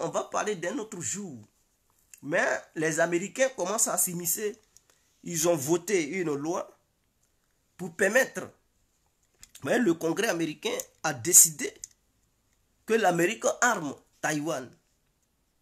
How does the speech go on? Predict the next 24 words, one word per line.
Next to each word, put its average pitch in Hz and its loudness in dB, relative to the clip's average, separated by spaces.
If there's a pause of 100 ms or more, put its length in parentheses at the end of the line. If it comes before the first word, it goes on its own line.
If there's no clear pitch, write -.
(440)
Donc, 175 -6
ils 165 -2
ont 165 0
dit 220 -6
qu'ils 180 -8
vont 147 -4
donner 151 -2
une 214 -4
aide 143 -2 (180)
militaire 165 0
à 156 0
Taïwan, 151 -6
quatre - -2
milliards. 156 -8 (440)
À - -6
Taïwan 156 -4
pour 147 -6
s'armer 165 2
face 214 0
à - -2
la 139 0
Chine. 127 -8
Donc, 190 -4 (460)
voilà. 143 -2